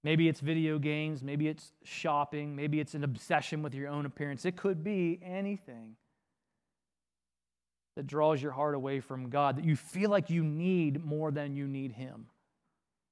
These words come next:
Now, some addictions will, will ruin your life. We know that. We've, we've seen that. Maybe you've experienced it. Some addictions will destroy your marriage. Some addictions can land a person in jail.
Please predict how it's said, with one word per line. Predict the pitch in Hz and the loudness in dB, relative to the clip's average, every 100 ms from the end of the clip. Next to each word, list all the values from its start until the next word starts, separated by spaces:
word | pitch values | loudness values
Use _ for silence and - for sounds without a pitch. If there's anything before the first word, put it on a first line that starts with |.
| _ _ _ _ _ _ _ _ _ _ _ _ _ | _ _ _ _ _ _ _ _ _ _ _ _ _
Now, | 156 139 | 2 6
some | - 220 | 10 12
addictions | 190 220 - 277 277 247 | 12 12 10 6 6 6
will, | 180 175 175 165 - - - | 6 10 10 8 0 -14 0
will | 190 165 | 2 6
ruin | 185 202 | 8 10
your | 220 | 12
life. | 262 311 170 - - | 12 12 10 2 -8
We | 147 208 | 0 2
know | 165 | 4
that. | 151 170 214 | 6 8 6
We've, | 156 160 - 220 | 4 0 0 -4
we've | 156 143 | -4 -2
seen | - 160 160 | -4 -4 -2
that. | 160 185 | -2 0
Maybe | 151 147 | 0 2
you've | 160 175 | 2 2
experienced | 185 - 233 156 113 - | -2 -6 -6 -6 -8 -10
it. | 131 - _ - _ | -12 -14 _ -20 _
Some | - 180 185 | 4 6 8
addictions | 185 196 226 190 | 6 4 4 4
will | 185 | 2
destroy | 170 - 185 185 | 0 -2 2 4
your | 185 | 4
marriage. | 175 151 135 131 - - _ _ _ | 2 -2 -6 -8 -14 -20 _ _ _
Some | - 214 | 6 8
addictions | 214 202 - 220 208 | 10 8 6 2 0
can | - 170 165 | 0 0 4
land | 170 196 | 4 4
a | |
person | 190 196 196 240 | 4 4 4 0
in | 214 220 | 0 0
jail. | 254 330 277 156 | 0 -4 -8 -14